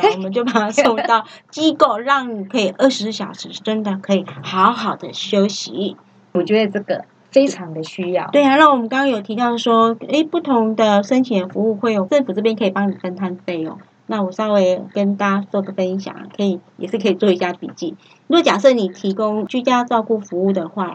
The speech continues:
Speaker 2: 哈，我们会依失能等级，每月呢，会给予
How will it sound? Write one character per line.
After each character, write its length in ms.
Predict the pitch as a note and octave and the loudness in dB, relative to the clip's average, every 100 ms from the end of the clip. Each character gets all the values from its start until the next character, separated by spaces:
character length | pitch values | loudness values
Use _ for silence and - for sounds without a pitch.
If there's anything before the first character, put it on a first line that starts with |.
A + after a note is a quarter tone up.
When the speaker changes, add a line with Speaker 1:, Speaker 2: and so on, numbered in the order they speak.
| - | -12
Speaker 2:
哈， 160 | G3 - - _ _ _ - | -12 -14 -16 _ _ _ -4
我 140 | F#3+ | -2
们 260 | F#3 F#3+ G3 | 0 0 4
会 140 | C4 | 4
依 220 | A#3+ B3 | 4 2
失 320 | B3+ - D4+ D4 | 0 -2 0 2
能 340 | A3 F#3 F#3 | 2 0 -2
等 240 | G3 F3+ | -4 -4
级， 320 | F3+ E3+ E3 - _ _ - | -6 -8 -8 -10 _ _ 0
每 220 | F3+ G3 | 2 4
月 360 | A#3+ B3+ A#3 G#3 | 6 6 6 4
呢， 440 | G3 F#3+ F#3+ G3 | 2 2 0 -2
会 160 | A3+ G#3+ | -2 -2
给 380 | G3 F3+ F3+ F#3 | 0 0 2 2
予 300 | F#3 F3 | 2 0